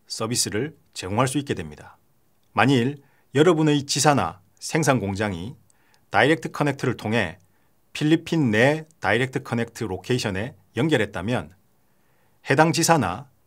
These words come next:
생산 공장은 싱가포르 리전을 거치지 않고 곧바로 필리핀 로컬 존과 통신하게 되며 싱가포르 리전에서 운영 중인 서비스도 에이더블유에스 백본을 통해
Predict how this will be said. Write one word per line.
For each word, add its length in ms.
생산 380
공장은 580
싱가포르 540
리전을 480
거치지 400
않고 420
곧바로 540
필리핀 460
로컬 280
존과 440
통신하게 420
되며 400
싱가포르 680
리전에서 460
운영 280
중인 360
서비스도 800
에이더블유에스 800
백본을 460
통해 360